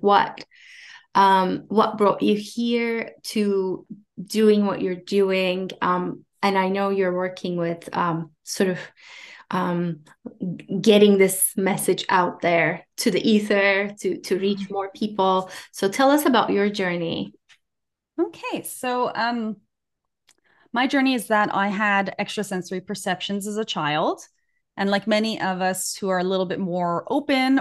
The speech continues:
Speaker 2: or, um, delicate or sensitive to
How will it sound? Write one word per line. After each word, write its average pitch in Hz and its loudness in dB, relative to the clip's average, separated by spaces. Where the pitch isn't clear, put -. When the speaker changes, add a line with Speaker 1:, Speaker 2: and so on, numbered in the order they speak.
Speaker 2:
or, 185 2
um, 170 2
delicate 214 2
or 175 0
sensitive 190 -2
to 175 0